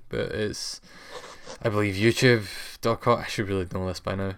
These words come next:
It's youtube dot com slash users slash, slash user slash, uh, Glitch Free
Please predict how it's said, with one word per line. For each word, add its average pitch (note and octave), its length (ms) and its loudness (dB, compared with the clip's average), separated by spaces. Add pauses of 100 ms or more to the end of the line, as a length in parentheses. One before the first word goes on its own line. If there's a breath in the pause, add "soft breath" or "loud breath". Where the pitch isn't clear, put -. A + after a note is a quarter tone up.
It's - 380 -12
youtube B2 260 -2
dot A2+ 160 4
com B2 220 6
slash A#2+ 320 4
users A#2 580 6
slash, A2 1000 4
slash - 280 -4
user A2 640 2
slash, G2+ 540 0
uh, G2+ 300 -2
Glitch - 320 0
Free G#2 500 -4